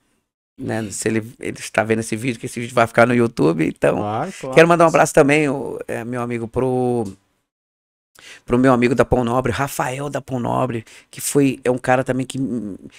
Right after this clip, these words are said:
Speaker 1: me ajudou muito, me, me apoiou muito quando, eh, eu não tinha muita coisa na vida, assim, eh, de propagandas, né? Hoje, como eu sou conhecido na rede social, é um parceiro ilustre, né? Eu só tomo café lá, só,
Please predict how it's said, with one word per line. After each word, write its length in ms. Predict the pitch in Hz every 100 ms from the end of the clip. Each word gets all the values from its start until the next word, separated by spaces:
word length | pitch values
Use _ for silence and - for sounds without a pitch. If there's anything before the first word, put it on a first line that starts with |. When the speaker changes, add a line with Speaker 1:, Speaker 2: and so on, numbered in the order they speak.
| _
Speaker 1:
me 60 | 127
ajudou 260 | 127 123 143
muito, 420 | 120 131 151 151
me, 140 | 110 -
me 180 | 117 131
apoiou 360 | 131 139 151
muito 520 | 147 151 170 170 - _ _ _ _
quando, 460 | 131 131 131 127 -
eh, 40 | 110
eu 420 | 120 110 98 110
não 100 | 123
tinha 300 | - 139 123
muita 240 | 120 110
coisa 240 | - 113 110
na 120 | 110
vida, 320 | 113 101 - _ _ _ _ _ _ -
assim, 480 | - - 117 104 -
eh, 260 | - 90 87
de 140 | 120
propagandas, 680 | 113 120 127 117 110 101 101
né? 220 | 117 151 165 - _ _
Hoje, 540 | 113 131 147 147 135 -
como 140 | 135
eu 20 | 127
sou 140 | 120
conhecido 320 | 131 120 127
na 40 | 117
rede 160 | 120
social, 500 | 120 - 117 123 131 - _
é 80 | 113
um 60 | 120
parceiro 680 | - - - 120 117 123 - _ 165
ilustre, 680 | 156 156 170 - - 110
né? 200 | 113 139 - _ _ _ _
Eu 200 | 117 117
só 180 | - -
tomo 240 | - 123 131
café 300 | 113 - 113
lá, 400 | 113 123 - 117
só, 160 | -